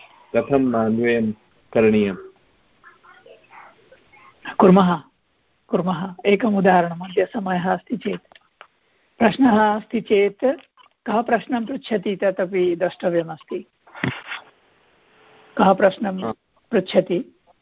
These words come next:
Speaker 2: हा, इति प्रश्नम्
Speaker 1: आमाम्।
Speaker 2: आयाति तत्र। तत्र कः प्रश्नं पृच्छति, तत्र क्रियापदं किम्, एतत् सर्वं द्रष्टव्यमस्ति।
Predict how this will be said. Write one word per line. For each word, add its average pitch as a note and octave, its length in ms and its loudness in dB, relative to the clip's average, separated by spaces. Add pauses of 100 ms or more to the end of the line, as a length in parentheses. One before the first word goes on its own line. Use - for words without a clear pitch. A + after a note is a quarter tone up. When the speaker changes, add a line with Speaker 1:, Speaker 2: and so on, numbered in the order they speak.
Speaker 2:
हा, F3+ 180 -4
इति F3 200 -2
प्रश्नम् F3+ 420 -2
Speaker 1:
आमाम्। E3+ 160 0
Speaker 2:
आयाति E3 320 -2
तत्र। - 400 -6 (1160)
तत्र G3 260 4 (460)
कः A#3+ 140 2
प्रश्नं A#3 460 -6
पृच्छति, G3 680 -4
तत्र F#3+ 280 -2
क्रियापदं G3 580 -2
किम्, F3+ 560 -6 (100)
एतत् F#3+ 320 -2
सर्वं F3+ 300 2
द्रष्टव्यमस्ति। F3+ 840 -2